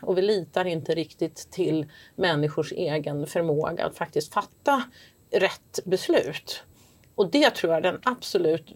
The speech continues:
viktigaste förändring vi måste driva framåt. Vi måste på riktigt lita till människors egen förmåga att fatta korrekta beslut och ta bort onödig byråkrati och verkligen jobba med att på riktigt, det här känner vi riktigt, det här tror vi på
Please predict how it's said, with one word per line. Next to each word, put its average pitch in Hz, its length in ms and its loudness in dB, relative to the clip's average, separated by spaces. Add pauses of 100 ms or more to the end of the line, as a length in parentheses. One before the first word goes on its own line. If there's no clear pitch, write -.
viktigaste 190 960 -2 (200)
förändring 165 600 -4
vi 170 100 -2
måste 175 380 -6
driva 175 320 0
framåt. 254 520 -2
Vi 226 60 2
måste 269 460 -2
på 190 100 -2
riktigt 185 360 -6
lita 170 340 -2
till 156 300 -6
människors 151 460 -6
egen 151 400 -4
förmåga 240 520 0
att - 100 -14
fatta - 360 -6
korrekta 170 500 -4
beslut 294 580 -2 (360)
och - 200 0
ta 269 100 0
bort 196 420 2
onödig 156 720 0
byråkrati 151 800 0
och 151 140 -2
verkligen 147 280 0
jobba 156 420 -2
med 143 220 -4
att 156 180 -6
på 180 60 -4
riktigt, 175 480 -2 (280)
det - 80 -2
här 294 280 4
känner 262 440 2
vi 226 180 4
riktigt, 220 340 0
det - 60 -2
här 170 160 -4
tror 240 480 2
vi 214 100 0
på 190 400 2